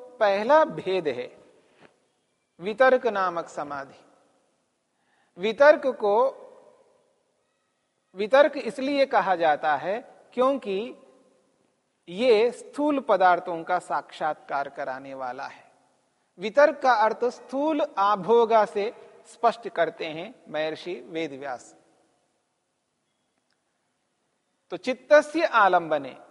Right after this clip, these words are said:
मन के आलंबन में यानी मन के सहारे में होने वाला ये जो योग है,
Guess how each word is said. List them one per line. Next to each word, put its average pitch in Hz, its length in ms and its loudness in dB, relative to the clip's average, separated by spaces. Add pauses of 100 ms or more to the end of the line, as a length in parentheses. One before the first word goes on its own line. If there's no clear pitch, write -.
(160)
मन 208 380 -2
के 277 200 2
आलंबन 160 640 -2
में 147 220 -8
यानी 180 280 0
मन 214 340 0
के 254 180 4
सहारे 139 540 -4
में 170 260 -8
होने 190 400 -4
वाला 147 440 0 (1120)
ये 180 100 -2
जो 180 160 -2
योग 240 400 8
है, 143 280 -2